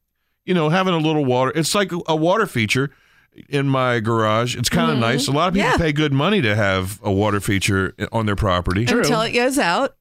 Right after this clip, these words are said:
Speaker 1: It's fine.
Speaker 2: And then you
Speaker 1: I
Speaker 2: don't have any hot water.
Speaker 1: I even had the whole family over the other day for the weekend for Christmas, too. Everybody was taking showers, and everybody had plenty of hot water. Never ran out of hot water.
Speaker 3: You know what? The favorite thing about when we bought our house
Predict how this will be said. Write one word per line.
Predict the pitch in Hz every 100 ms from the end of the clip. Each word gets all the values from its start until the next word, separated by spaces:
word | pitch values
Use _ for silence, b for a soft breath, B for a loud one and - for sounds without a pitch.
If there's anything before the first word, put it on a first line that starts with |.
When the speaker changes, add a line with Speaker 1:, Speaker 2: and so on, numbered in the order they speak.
| _ _ _ _ _ b b b
Speaker 1:
It's | - 98
fine. | 107 101 92 -
Speaker 2:
And | -
then | 208
you |
Speaker 1:
I | 202
Speaker 2:
don't | 208
have | 208
any | 208
hot | 220 220
water. | 226 180 175 220
Speaker 1:
I | 135
even | 160 165 165
had | 151 139 135 123
the | 104
whole | 135 127
family | 117 135 143 147 120
over | 101 92
the | 92 95
other | 92
day | 87 92 92
for | -
the | 92
weekend | 92 120 117 98
for | 90
Christmas, | 87 107 95 95
too. | - 156 147 113 120
Everybody | 131 139 120 104
was | 101
taking | 110 92 92
showers, | 107 92 90 92 98
and | - 101 101
everybody | 113 110 104
had | 101
plenty | 104 104
of | 98
hot | 98
water. | 110 92
Never | 101 101
ran | 104 98
out | 95
of |
hot | 95 85
water. | 95 123
Speaker 3:
You |
know | 147 175
what? | 165 165 -
The | 120
favorite | - 123 135 139
thing | 123 127
about | 113 107 101 95
when | 92
we | 95
bought | 92 95
our | 87
house | 87 87 107 - -